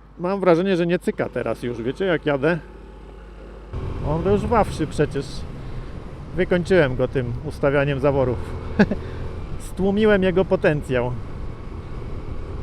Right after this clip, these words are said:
O, tutaj mamy taki mural od niedawna. No i przede mną jest ten, e, objazd.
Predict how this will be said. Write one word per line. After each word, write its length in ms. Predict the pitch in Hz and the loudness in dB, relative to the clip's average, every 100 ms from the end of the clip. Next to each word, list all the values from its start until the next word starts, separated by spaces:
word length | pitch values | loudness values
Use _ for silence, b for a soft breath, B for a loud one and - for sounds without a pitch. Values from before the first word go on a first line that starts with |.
| - - - - 127 | -6 -6 -6 -4 -2
O, 80 | 139 | -2
tutaj 260 | 151 151 139 | 0 2 2
mamy 220 | 143 135 | 2 2
taki 260 | 139 131 139 | 0 0 0
mural 420 | 139 147 165 175 - - 147 | 0 4 6 4 0 -8 -8
od 120 | 139 | -4
niedawna. 560 | 147 139 147 139 175 180 - - - - - - - - - - - - - - 151 | -4 0 -2 0 -2 -2 -4 -10 -10 -10 -10 -8 -8 -8 -8 -10 -8 -8 -8 -8 -4
No 100 | 160 | -2
i 80 | 160 | 0
przede 400 | - 180 165 180 | 4 4 6 4
mną 220 | 175 170 | 4 4
jest 260 | 165 165 - | 4 4 2
ten, 300 | 135 120 139 | 2 2 -2
e, 360 | 139 147 143 139 - - - - - - - - - - - - | 0 0 0 -4 -8 -10 -10 -8 -8 -8 -10 -12 -12 -10 -10 -4
objazd. 540 | 151 156 139 147 170 | 0 2 4 4 4